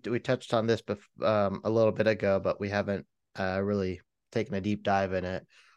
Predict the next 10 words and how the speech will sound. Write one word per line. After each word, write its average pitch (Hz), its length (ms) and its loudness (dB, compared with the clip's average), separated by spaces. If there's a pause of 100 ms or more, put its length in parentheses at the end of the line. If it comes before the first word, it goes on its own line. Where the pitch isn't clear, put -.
(220)
Um, 107 520 6
there 135 180 8
are 123 60 0
various 131 640 4 (600)
online 110 400 0
platforms, 95 960 -2
social 104 440 -2
media 98 320 -2
platforms, 98 1000 -4 (640)
um, 101 460 2